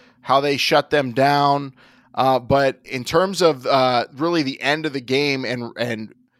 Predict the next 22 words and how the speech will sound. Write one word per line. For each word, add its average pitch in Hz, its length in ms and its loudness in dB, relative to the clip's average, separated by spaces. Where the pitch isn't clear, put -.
where 139 200 2
there's 123 300 0
momentum 135 760 0
and 120 500 -4
really 135 560 -2
uncertainty, 139 1000 -2
I 123 120 2
think, 135 240 -8
on 131 120 2
the 113 80 -6
sidelines 139 680 0
and 117 100 -8
that 120 160 -2
fear 135 280 -2
of, 120 100 -2
"Oh, 127 180 2
no, 123 220 2
we're 120 160 2
gonna, 120 240 -2
we're 127 140 -4
gonna 120 180 -2
really 117 400 -2